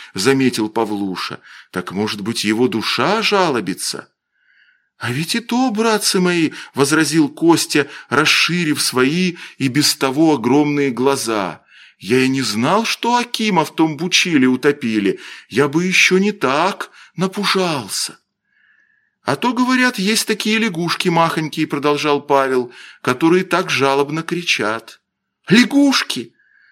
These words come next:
Ну нет, это не лягушки.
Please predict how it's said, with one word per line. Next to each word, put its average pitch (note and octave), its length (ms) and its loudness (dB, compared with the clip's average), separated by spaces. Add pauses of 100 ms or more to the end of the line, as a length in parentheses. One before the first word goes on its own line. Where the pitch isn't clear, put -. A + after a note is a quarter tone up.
(180)
Ну C4 320 6
нет, G3+ 640 6
это A#3+ 180 -2
не A#3 120 2
лягушки. F3 760 -2